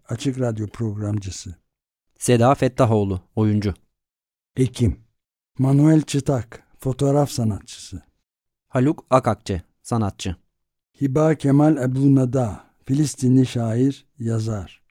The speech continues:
Speaker 2: Bobby, otuz bir yaşında ölen dünyanın en yaşlı köpeği.
Speaker 1: Salimül Hak, iklim bilimci.
Speaker 2: Matthew Perry, oyuncu.
Speaker 1: Jeyan Mahfi Ayral Tözüm,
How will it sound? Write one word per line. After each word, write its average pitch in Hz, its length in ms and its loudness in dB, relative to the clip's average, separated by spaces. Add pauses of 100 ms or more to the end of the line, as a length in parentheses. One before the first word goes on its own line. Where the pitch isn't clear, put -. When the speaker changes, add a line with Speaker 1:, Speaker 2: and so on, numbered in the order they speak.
(400)
Speaker 2:
Bobby, 147 340 6 (520)
otuz 135 300 0
bir 151 100 2
yaşında 113 380 2
ölen 131 320 2
dünyanın 113 500 2
en 156 160 2
yaşlı 107 300 0
köpeği. 87 360 -4 (760)
Speaker 1:
Salimül 139 640 4
Hak, - 520 -8 (360)
iklim 147 380 4
bilimci. 98 560 -6 (340)
Speaker 2:
Matthew 135 420 2
Perry, 107 320 2 (340)
oyuncu. 107 360 0 (640)
Speaker 1:
Jeyan 131 460 2
Mahfi 147 480 2
Ayral 135 360 2
Tözüm, 113 540 -2